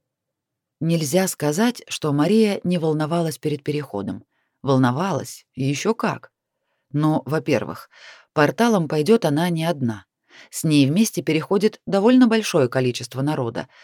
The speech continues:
среди которого были и земляне, и жители Литеры, работающие на земле или бывшие здесь в гостях.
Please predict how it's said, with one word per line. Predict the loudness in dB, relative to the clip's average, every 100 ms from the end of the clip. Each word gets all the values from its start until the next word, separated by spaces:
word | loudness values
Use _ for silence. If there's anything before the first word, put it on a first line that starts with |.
| -20
среди | -8 -2 0 2
которого | 0 2 0 0 -2
были | -2 -2
и | -4 -6
земляне, | -4 -2 2 2 2 -2 _ -20 _
и | 0 2
жители | 2 2 0 0
Литеры, | -2 0 0 2 0 -4 -4
работающие | -2 0 0 -2 -2 -2
на | -2
земле | -2 0 2 0 _ _ _
или | 0 2
бывшие | 4 2 0 -2
здесь | -2 -4 -4
в |
гостях. | -2 -2 -2 -10 -12 _